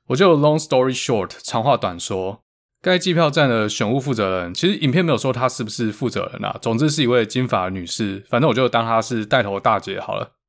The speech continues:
她在晚间十点左右宣布停止计票，直到隔天早上八点，并且要求监票人员和计票人员离场。但在共和党的监票人员离场之后嘞，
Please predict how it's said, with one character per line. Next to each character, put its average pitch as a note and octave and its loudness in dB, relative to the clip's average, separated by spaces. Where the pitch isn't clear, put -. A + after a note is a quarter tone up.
她 G#3 0
在 G#3+ 4
晚 C3+ 2
间 C#3+ 0
十 A#2 -2
点 A2+ 0
左 G2 -2
右 A2 2
宣 C3 0
布 C3 2
停 A2 -4
止 G#2 -4
计 G#2 -2
票， G#2 -2
直 G#2 -6
到 A#2 2
隔 G#2 -4
天 A2 -2
早 G2+ -2
上 F#2 -6
八 F2+ -2
点， G2+ -8
并 G3 2
且 C3 2
要 B2+ 4
求 A#2+ 0
监 B2+ 0
票 B2 2
人 G2 -2
员 F#2+ -4
和 A2+ -2
计 - -2
票 B2+ 2
人 F#2+ -4
员 F#2 -8
离 F#2 -10
场。 G#2+ -6
但 F#3 0
在 F3 2
共 E3 2
和 C3 2
党 A#2+ 0
的 G2 -2
监 C3 -2
票 C3 2
人 G#2+ 0
员 G2+ -4
离 G2+ -2
场 G2+ -4
之 G2 -6
后 G#2+ 0
嘞， F#2 -6